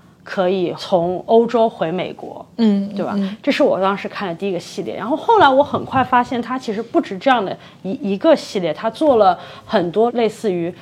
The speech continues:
Speaker 1: 如何从一美分、一分钱，然后横跨洛杉矶到北卡罗来纳，就是从美国的最，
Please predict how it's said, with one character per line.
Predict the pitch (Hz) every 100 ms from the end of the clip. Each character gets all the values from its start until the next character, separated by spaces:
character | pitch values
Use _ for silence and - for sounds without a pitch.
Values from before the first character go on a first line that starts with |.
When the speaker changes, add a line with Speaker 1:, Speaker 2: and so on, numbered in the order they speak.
| -
Speaker 1:
如 | 214 269
何 | 277 226 226
从 | - - 185
一 | 294
美 | 262 180
分、 | - - 185 180 190 - -
一 | 254
分 | 269 262
钱， | 262 190 151 165 - - -
然 | 294
后 |
横 | - - 180
跨 | 196 - 269 202
洛 | 294 233
杉 | 196 226 214
矶 | 208 208 196 202 - - -
到 | 254 220 170 -
北 | 220 214
卡 | 233 190
罗 | 165
来 | 170 165
纳， | 180 190 -
就 | -
是 | 208
从 | 190 - 202
美 | 214
国 | 165 175
的 | 180
最， | 180 240 196 -